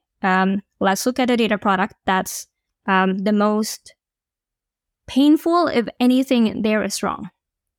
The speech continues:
Let's look into that. Let's look into,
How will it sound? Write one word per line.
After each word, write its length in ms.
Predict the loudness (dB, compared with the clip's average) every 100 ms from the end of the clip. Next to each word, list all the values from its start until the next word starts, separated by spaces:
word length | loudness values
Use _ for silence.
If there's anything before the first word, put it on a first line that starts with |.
| _ _ _ _ _ _ _ _ -4
Let's 320 | 0 0 0
look 180 | 0 2
into 160 | 2 2
that. 280 | 2 0 -4 _ _ _
Let's 300 | 0 0 0
look 200 | 0 0
into, 440 | -2 0 0 0